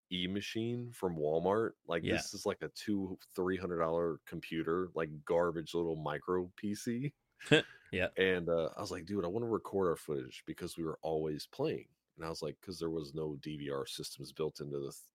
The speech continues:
Speaker 1: to the Xbox three sixties back then.
Speaker 2: Yeah.
Speaker 1: Not like they have now.
Speaker 2: Hmm.
Speaker 1: So I was like, "Yo, I wanna record this footage." And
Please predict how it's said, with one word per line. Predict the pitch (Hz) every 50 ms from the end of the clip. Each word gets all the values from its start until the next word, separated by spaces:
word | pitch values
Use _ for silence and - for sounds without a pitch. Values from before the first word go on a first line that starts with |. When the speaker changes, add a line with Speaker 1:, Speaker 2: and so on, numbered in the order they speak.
| _ -
Speaker 1:
to | 80 71 62
the | - 58 - -
Xbox | - - - - - - - 65 60 - - -
three | - 85 78 71
sixties | - - - 78 - - - 73 67 64
back | - 76 69 - - -
then. | 73 69 65 67 _ _ _ - - -
Speaker 2:
Yeah. | - 87 76 - _ -
Speaker 1:
Not | - 90 78 71
like | 87 82 69
they | 76 73
have | 76 76 71 65 69
now. | 71 76 69 67 - - _ _ _ -
Speaker 2:
Hmm. | - 127 120 113 - 87 - _ _ _ _ _ _ _ _ _ _ _ _ _
Speaker 1:
So | - - - 110 98
I | 95
was | 92 87 -
like, | 87 82 80 - -
"Yo, | 117 117 92 78
I |
wanna | 78 85 85 92
record | 101 110 101 - - - 80 80 76 69
this | 78 -
footage." | - - - 127 107 69 55 - - - - - - _ _ _ -
And | 82 80 80 80 78 76 73 71 -